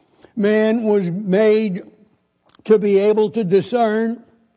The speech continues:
and to recognize the difference between good and evil. And he had the opportunity to make a choice between good and evil.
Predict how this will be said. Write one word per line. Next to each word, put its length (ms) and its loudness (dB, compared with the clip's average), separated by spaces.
and 220 0
to 100 2
recognize 800 -2
the 100 -2
difference 460 -2
between 420 -6
good 200 0
and 120 -4
evil. 540 -2
And 220 0
he 120 0
had 280 -2
the 200 0
opportunity 1000 -2
to 140 -4
make 320 -2
a 80 -2
choice 480 -4
between 520 -4
good 220 -2
and 240 -6
evil. 600 -4